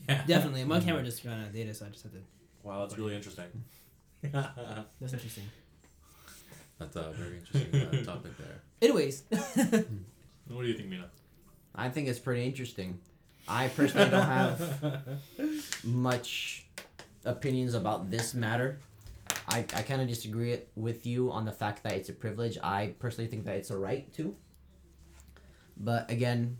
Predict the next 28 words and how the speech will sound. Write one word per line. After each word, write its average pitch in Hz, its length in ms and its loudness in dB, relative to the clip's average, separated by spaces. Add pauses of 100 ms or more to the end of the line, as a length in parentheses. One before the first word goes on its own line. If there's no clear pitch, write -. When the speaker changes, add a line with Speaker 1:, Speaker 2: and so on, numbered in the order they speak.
(560)
Speaker 3:
I, 104 220 0
I 110 180 0
also 113 340 0
believe 104 520 0
that 90 300 -4
there 98 160 -2
should 92 320 -4
be 92 100 -2
a 90 40 -4
bit - 240 -8
more 92 180 -6
stricter - 360 -8
laws 82 360 -4
on 82 180 -6
who 90 140 -4
can 85 260 -8
own 85 220 -6
guns. 85 340 -6 (960)
I 82 80 -8
mean, 90 280 -2
that's 87 220 -6
about 82 360 -4
as 87 160 -6
much 87 220 -6
as 87 120 -6
my 80 180 -6
opinion 87 420 -6
goes 85 340 -8